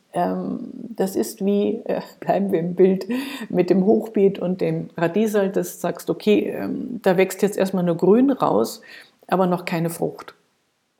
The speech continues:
Ja, das Grün rauswachsen ist sowas wie die Sichtbarkeit, das Greifen deiner Positionierung, das Bekanntwerden,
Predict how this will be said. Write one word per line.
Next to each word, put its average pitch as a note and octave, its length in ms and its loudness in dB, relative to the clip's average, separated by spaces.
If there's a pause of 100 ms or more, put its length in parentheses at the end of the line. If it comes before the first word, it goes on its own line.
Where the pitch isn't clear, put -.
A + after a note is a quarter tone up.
(280)
Ja, E3+ 160 -8 (120)
das D#3 220 -4
Grün B3+ 320 2
rauswachsen D3 920 -4
ist G#3 180 0
sowas F3+ 480 2
wie D#3+ 120 0
die F3 120 -2
Sichtbarkeit, E3 1000 -6 (340)
das E3 200 -2
Greifen F#3+ 600 0
deiner E3+ 280 0
Positionierung, F3 1300 -4
das D#3 160 -8
Bekanntwerden, - 1080 -6